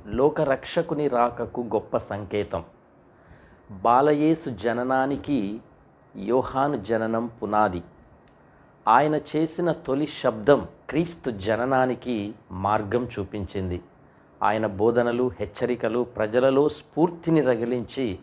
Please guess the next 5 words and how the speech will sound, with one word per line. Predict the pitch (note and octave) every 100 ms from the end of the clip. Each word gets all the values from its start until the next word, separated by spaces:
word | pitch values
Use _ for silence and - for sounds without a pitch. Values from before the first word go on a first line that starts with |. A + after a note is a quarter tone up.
| - - _ -
ఎంతోమందిని | B2 C#3+ C#3+ F3+ E3 C#3+ C3+ C3+
దైవ | G2 A2+ B2+ B2+
మార్గంలోనికి | G#2+ A#2+ A#2 B2 C3+ B2+ A#2 G#2+
నడిపించాయి. | A2 F#2+ F#2 G#2+ F#2+ G2 F#2 F2 - _ _ _ _ _ -
అందుకే | G2+ A#2+ C3 B2+ G2